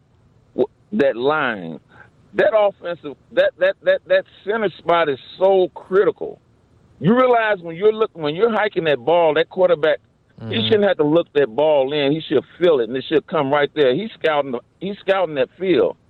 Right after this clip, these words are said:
Speaker 1: He's looking at the defense. Now, if you gotta take your eyes off that defense to make sure you get that ball,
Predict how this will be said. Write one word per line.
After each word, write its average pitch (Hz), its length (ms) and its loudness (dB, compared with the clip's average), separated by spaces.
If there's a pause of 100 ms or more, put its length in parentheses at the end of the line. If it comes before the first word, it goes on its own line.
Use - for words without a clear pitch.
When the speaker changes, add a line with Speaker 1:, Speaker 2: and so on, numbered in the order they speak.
(200)
Speaker 1:
He's 196 180 0
looking 202 240 -2
at 165 100 -2
the 135 80 -4
defense. 139 540 -6 (720)
Now, 170 200 0
if 120 60 -14
you 202 200 -12
gotta 196 200 0
take 196 280 -4
your 170 140 2
eyes 190 320 0
off 156 200 -2
that 135 200 -2
defense 160 420 -4
to 143 80 -10
make 156 180 -2
sure 160 160 -8
you 156 160 -8
get 147 220 -4
that 123 220 0
ball, 151 440 2